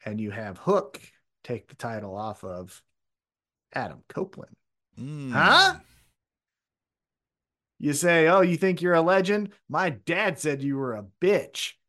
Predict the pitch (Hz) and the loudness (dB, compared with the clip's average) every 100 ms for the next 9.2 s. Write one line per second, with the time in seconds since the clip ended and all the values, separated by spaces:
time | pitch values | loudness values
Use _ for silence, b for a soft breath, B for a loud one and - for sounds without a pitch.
0 | _ - 151 147 147 143 131 131 - _ | _ -2 -2 0 -2 -2 -4 -10 -16 _
1 | _ _ 165 208 180 160 202 277 262 220 | _ _ -2 2 2 0 2 2 2 -2
2 | 175 165 151 165 156 143 127 240 277 262 | 2 0 0 0 0 -2 -2 2 4 4
3 | 190 - B B _ 190 180 156 139 - | 2 -2 B B _ -4 -2 0 -4 -8
4 | _ _ 123 - 247 277 277 180 165 - | _ _ -10 -4 0 0 0 0 0 -2
5 | 175 170 - b 170 165 208 208 175 165 | -4 -6 -8 b 0 2 4 2 2 -4
6 | 170 - 196 190 190 185 180 147 160 185 | -8 -2 2 4 4 2 0 -4 0 0
7 | 175 165 240 262 - _ - 240 196 170 | 0 -2 0 0 -2 _ -12 -4 -4 -2
8 | 156 135 - 226 196 208 185 117 190 277 | -4 -4 -4 -4 0 0 0 -4 -2 0
9 | - - | -2 -8